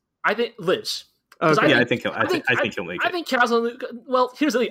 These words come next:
Speaker 1: I've been saying this as far back as season two, and y'all were like, "Oh, I don't know. I think his family's actually gonna kill him." I think Kazunu is the rare example of a character who has appropriated the plot armor of other people around him.
Speaker 3: <laughs>
Speaker 1: Like, Kazunu by himself, zero plot armor.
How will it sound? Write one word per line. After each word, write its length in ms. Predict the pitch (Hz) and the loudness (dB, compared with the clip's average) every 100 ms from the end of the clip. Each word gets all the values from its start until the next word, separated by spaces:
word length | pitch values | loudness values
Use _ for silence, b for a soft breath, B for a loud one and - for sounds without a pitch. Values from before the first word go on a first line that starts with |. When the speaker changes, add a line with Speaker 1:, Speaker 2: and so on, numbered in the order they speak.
| - | 4
Speaker 1:
I've 260 | 208 370 330 | 6 6 4
been 120 | 196 | -2
saying 240 | - 214 | 2 2
this 120 | 190 | 2
as 80 | 165 | -2
far 200 | - 190 | 2 2
back 180 | 185 175 | 4 0
as 100 | 147 | -2
season 300 | - 185 139 | -2 -4 -6
two, 260 | - 214 160 | -2 0 0
and 80 | |
y'all 240 | 143 185 202 | 4 6 6
were 140 | 180 | 4
like, 140 | 160 165 | 2 4
"Oh, 220 | 175 170 | 4 6
I 80 | 196 | 6
don't 160 | 160 | 4
know. 180 | 156 170 | 4 4
I 80 | 156 | 4
think 140 | 180 | 2
his 120 | 147 - | -4 -4
family's 380 | - 165 147 | -2 -2 0
actually 200 | 143 143 | -2 -2
gonna 120 | 139 117 | -8 -8
kill 260 | - 175 | -4 -4
him." 140 | 120 127 B B | -4 -10 B B
I 100 | 254 | -2
think 140 | 339 254 | -2 0
Kazunu 380 | 226 226 220 | 2 2 -2
is 80 | 214 | -2
the 80 | 180 | -2
rare 220 | 156 185 | 0 -2
example 520 | 160 139 160 160 135 b b | -2 -2 -2 -2 -6 b b
of 80 | 156 | -4
a 80 | 165 | -4
character 480 | - 190 185 190 160 B | -2 -2 -2 -4 -4 B
who 120 | 220 | 0
has 100 | 240 | 2
appropriated 800 | 185 - - 202 226 220 202 214 | 0 -4 0 0 0 -2 -2 -2
the 80 | 143 | -4
plot 360 | - 156 160 - | -4 0 0 0
armor 380 | 156 180 185 214 _ - | -2 -2 -2 -6 _ -2
of 140 | 160 156 | -2 0
other 200 | 180 170 | 0 0
people 400 | 165 - 196 156 | -2 -6 -8 -6
around 380 | 131 123 143 185 | -6 -2 -2 0
him. 260 | 240 294 330 | 0 -2 -4
Speaker 3:
<laughs> 60 | _ b b | _ b b
Speaker 1:
Like, 140 | 269 262 | -2 2
Kazunu 440 | 320 359 359 339 | 0 2 2 2
by 140 | 202 214 | 2 0
himself, 640 | 196 135 - 175 190 220 _ _ 156 | 0 -2 0 2 2 0 _ _ -8
zero 300 | 147 240 170 | 0 4 2
plot 300 | - 160 156 | 4 0 2
armor. 320 | 131 117 117 | -2 -4 -8